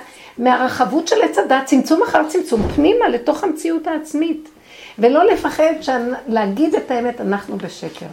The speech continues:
ולאט לאט מאחורי זה פתאום יהיה לך חיבור לנקודה של האור. ואלה שמתמידות בדרך מרגישות את החיבור הקטן הזה, המתוק, ממש חיבור עם שכינה. ואת נותנת לו נקודה, הוא מתגלה אלייך, ועוד פעם הרחבות של עץ הדת, זה עבודה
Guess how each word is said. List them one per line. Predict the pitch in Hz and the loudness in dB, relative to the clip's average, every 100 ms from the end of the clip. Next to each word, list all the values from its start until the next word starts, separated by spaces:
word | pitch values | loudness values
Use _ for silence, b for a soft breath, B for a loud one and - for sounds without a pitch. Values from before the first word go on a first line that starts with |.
| 185 B B B 180 | -18 B B B -4
ולאט | 202 202 - 302 | 0 0 -2 -4
לאט | 320 330 254 | -4 -4 -4
מאחורי | 220 240 254 | -6 -6 -6
זה | 262 285 | -6 -8
פתאום | 285 277 262 | -8 -8 -8
יהיה | 240 240 | -8 -8
לך | 233 | -10
חיבור | 233 214 185 214 214 | -12 -12 -10 -10 -10
לנקודה | 180 180 196 190 | -10 -12 -12 -12
של | 190 208 | -12 -14
האור. | 185 - 170 160 - B B - | -14 -12 -14 -16 -20 B B -6
ואלה | 214 285 | -6 -4
שמתמידות | 277 220 226 - - 190 185 202 | -6 -8 -8 -10 -10 -10 -8 -10
בדרך | 185 170 196 196 | -10 -10 -10 -10
מרגישות | 196 160 160 - 196 202 | -10 -12 -14 -14 -14 -14
את | - | -14
החיבור | - 185 180 175 | -14 -14 -14 -14
הקטן | 175 - - 175 196 | -16 -20 -14 -10 -10
הזה, | 185 | -10
המתוק, | 175 160 156 202 202 - 220 | -10 -12 -12 -12 -12 -14 -10
ממש | 185 233 254 | -8 -8 -8
חיבור | - 190 196 | -10 -8 -8
עם | 196 | -8
שכינה. | - 196 170 165 B B B B B _ | -10 -12 -12 -14 B B B B B _
ואת | 196 214 - 208 226 | -6 -6 -6 -10 -10
נותנת | 202 294 330 349 294 | -8 -6 -6 -6 -6
לו | |
נקודה, | 294 285 254 302 | -8 -8 -10 -8
הוא | 320 220 | -6 -8
מתגלה | 190 226 269 | -8 -8 -6
אלייך, | 311 339 - | -6 -6 -8
ועוד | 349 370 247 | -8 -6 -6
פעם | - 247 | -6 -4
הרחבות | 247 240 247 226 | -2 -4 -4 -6
של | 233 233 | -4 -6
עץ | 220 | -6
הדת, | 226 220 226 | -4 -2 -2
זה | 180 | -4
עבודה | 170 185 180 262 | -6 -6 -2 0